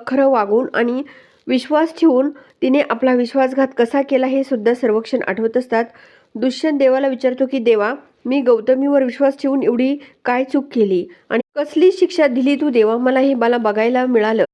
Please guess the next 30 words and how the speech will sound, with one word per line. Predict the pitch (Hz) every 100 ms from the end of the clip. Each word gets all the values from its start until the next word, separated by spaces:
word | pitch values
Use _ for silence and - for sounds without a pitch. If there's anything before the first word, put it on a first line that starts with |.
| _
मला | 233 247 269
जे | 269 294
बघायचं | 247 233 254 269 277 277
नको | 240 254 269
ते | 269
मला | 262 240 247
बघायला | 214 208 226 240
मिळालं, | 240 208 220 220 226 - - -
असे | 247 330
मनावर | 302 247 247 277 302
माझ्या | 277 247 262
वार | 240 214 226 254
झालेत, | 240 220 226
अगदी | 233 220 262
तुकडे | 247 233 240
तुकडे | 254 262 269
झालेत. | 247 175 165 - - _ _ _ - _ -
आता | - 233 285
पूर्णपणे | 294 269 254 262 269 277
मी | 269
तुटून | 262 240 262 269
गेलोय | 247 269
देवा, | 254 220 220 185 - _ _ _ _ _ 262
कसं | 262 320
सावरू | 320 277 240 277
मी | 285
स्वतःला? | 285 233 247 233 202 202 - _ _ _ -
अरे | 220 233 262
देवा, | 240 214 233 285 _ _ _ _ _ _
एवढं | 233 247 262 294